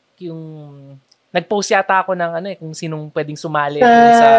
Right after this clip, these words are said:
Speaker 1: sa YouTube,
Speaker 2: sa Sweet
Speaker 1: like,
Speaker 2: Potato.
Speaker 1: ayun,
Speaker 2: Ah,
Speaker 1: sa Sweet
Speaker 2: collab,
Speaker 1: Potato.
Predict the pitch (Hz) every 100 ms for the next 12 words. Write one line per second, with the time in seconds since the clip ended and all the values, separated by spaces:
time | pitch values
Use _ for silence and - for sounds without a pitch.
0 | 226 - _ - 156 151 151 - 254 262
1 | 247 240 226 226 208 196 180 180 - 170
2 | 175 180 180 185 - 202 - 185 220 220
3 | 190